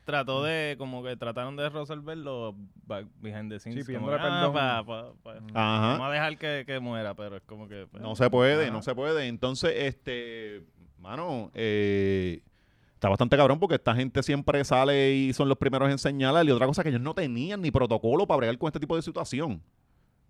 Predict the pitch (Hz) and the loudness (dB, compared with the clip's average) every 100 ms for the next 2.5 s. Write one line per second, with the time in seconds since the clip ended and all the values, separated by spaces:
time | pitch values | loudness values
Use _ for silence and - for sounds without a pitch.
0 | _ - 127 127 131 147 180 180 165 208 | _ 2 4 8 10 12 12 8 2 4
1 | 151 160 208 180 135 139 127 175 185 170 | 6 6 6 6 4 4 4 4 4 4
2 | 160 190 - 151 | 2 2 2 2